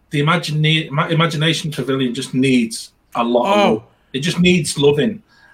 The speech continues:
Speaker 1: And what better way than making that just an immense ride once more?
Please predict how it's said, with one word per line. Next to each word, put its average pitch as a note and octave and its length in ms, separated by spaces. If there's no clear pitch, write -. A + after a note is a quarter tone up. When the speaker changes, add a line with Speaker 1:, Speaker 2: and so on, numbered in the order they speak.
Speaker 1:
And C#3 280
what D3+ 320
better D3+ 380
way B2+ 580
than A#2+ 260
making C3+ 520
that B2+ 280
just D3+ 380
an C3+ 100
immense C3 580
ride C3 320
once B2 300
more? A#2 280